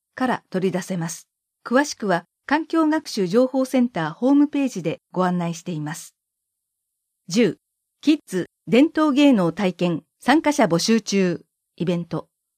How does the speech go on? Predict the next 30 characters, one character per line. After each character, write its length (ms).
本 240
物 240
体 220
験 220
を 100
通 220
じ 160
て、 220
子 140
ど 140
も 140
と 280
伝 220
統 180
芸 180
能 200
の 200
こ 120
れ 140
ま 140
で 100
に 140
な 140
い 160
出 180
会 140
い 60
を 120
作 260
る。 140